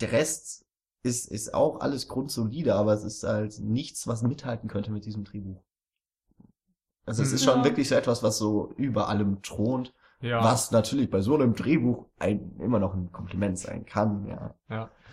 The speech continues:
Speaker 3: Aber ganz so extrem würde ich das gar nicht sehen. Also, du hast in weiten Teilen schon recht, nur gerade was so Kostüme und Ton angeht und sowas, war ich echt
Speaker 2: Schnitt?
Speaker 3: beeindruckt.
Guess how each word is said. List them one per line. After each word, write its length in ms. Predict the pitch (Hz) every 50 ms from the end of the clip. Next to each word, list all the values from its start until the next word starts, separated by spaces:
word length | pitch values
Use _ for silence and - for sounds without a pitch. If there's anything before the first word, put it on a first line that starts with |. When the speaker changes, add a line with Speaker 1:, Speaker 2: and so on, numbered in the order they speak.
| - - -
Speaker 3:
Aber 200 | - 131 135 143
ganz 240 | 139 - 143 170 170
so 80 | - -
extrem 340 | - - - - 180 175
würde 120 | 170 160 156
ich 60 | 156
das 180 | - 143 - -
gar 140 | 139 131
nicht 140 | 127 123 117 -
sehen. 480 | - 113 123 147 165 165 127 110 101 -
Also, 360 | - 113 113 110 113 113 113 _ _ _ _ _ _ _ _ _ _ _ _ _ _ _ _ _
du 120 | - 123
hast 300 | 120 135 151 - - _ _ _ _ _
in 260 | - 139 127 123 117 110
weiten 320 | 110 113 127 - - 143
Teilen 340 | - - - 120 117 120 120
schon 220 | - - 127 117 113
recht, 400 | 104 113 127 147 - - - _ _ _
nur 380 | - 123 117 117 113 110 - - _ _ - -
gerade 340 | - - 90 98 107 127 120
was 180 | 113 110 - -
so 80 | 127
Kostüme 640 | 107 - - 120 - - - - 135 139 147 151 139
und 180 | 123 117 117 -
Ton 380 | - - 113 120 135 156 160
angeht 420 | - 131 135 135 131 135 131 131 -
und 140 | 135 127 123
sowas, 340 | 131 127 123 123 120 - _ _ _ _ _ _ _ _ _ _ _
war 200 | - 110 101 98
ich 100 | 104 98 92
echt 220 | - - 98 98
Speaker 2:
Schnitt? 140 | 214 262 -
Speaker 3:
beeindruckt. 800 | - - - - 110 113 117 110 110 104 101 - - - -